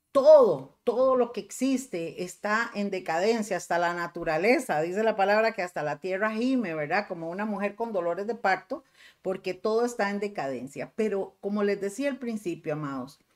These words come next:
esto no es para asustarlos, esto es más bien para gozarnos. Porque como dice el Señor en su palabra, cuando vean estas cosas, erguíad vuestras cabezas, porque vuestra redención está cerca.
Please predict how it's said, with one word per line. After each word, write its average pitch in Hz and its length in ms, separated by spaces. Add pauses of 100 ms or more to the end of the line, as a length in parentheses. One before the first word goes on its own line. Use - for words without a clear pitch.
(340)
esto 302 420
no 247 160
es 220 100
para 233 220
asustarlos, 156 840
esto 202 280
es 214 60
más 208 240
bien 208 280
para 185 240
gozarnos. 151 840 (360)
Porque 180 280
como 170 240
dice 214 260
el 240 100
Señor 208 440
en 240 80
su 214 160
palabra, 269 580 (260)
cuando 180 480
vean 294 340
estas 277 320
cosas, 302 580
erguíad 214 760
vuestras 220 680
cabezas, 285 720
porque 202 400
vuestra 220 560
redención 214 1000 (300)
está 143 340
cerca. - 460